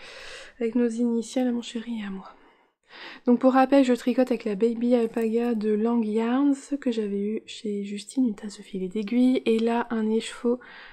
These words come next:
de Didier d'Au fil d'Aurus, euh, sur sa base, euh, Luxor. Et le, c'est le coloris pyramide, et j'aime beaucoup. Voilà, donc lui, bon, bah, il va continuer à avancer tranquillement cette semaine.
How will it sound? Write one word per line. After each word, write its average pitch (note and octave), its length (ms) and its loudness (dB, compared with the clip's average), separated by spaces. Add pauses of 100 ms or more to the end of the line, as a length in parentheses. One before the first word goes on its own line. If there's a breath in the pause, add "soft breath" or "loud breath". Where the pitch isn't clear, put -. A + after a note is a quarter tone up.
(120)
de A#3 140 2
Didier A#3 380 2
d'Au G#3+ 120 0
fil A#3 240 -2
d'Aurus, A3 600 -2
euh, C4 200 4 (720)
sur - 160 -2
sa A3+ 160 2
base, A3 300 2
euh, G#3+ 260 4
Luxor. B3 880 0 (240 loud breath)
Et C4+ 180 8
le, B3+ 140 6
c'est B3 160 0
le G#3+ 100 6
coloris B3+ 480 4
pyramide, A3+ 640 -4
et G#3+ 100 -6
j'aime A3+ 280 -6
beaucoup. - 160 -18 (2500 soft breath)
Voilà, A#3+ 480 4
donc A3+ 200 -4
lui, A#3 160 2
bon, B3 120 4
bah, G3+ 140 -2
il G3 80 -4
va G3+ 100 -2
continuer B3 400 0
à A#3+ 60 0
avancer G#3+ 360 -4
tranquillement B3 560 -2
cette C4 260 0
semaine. G#3+ 400 -4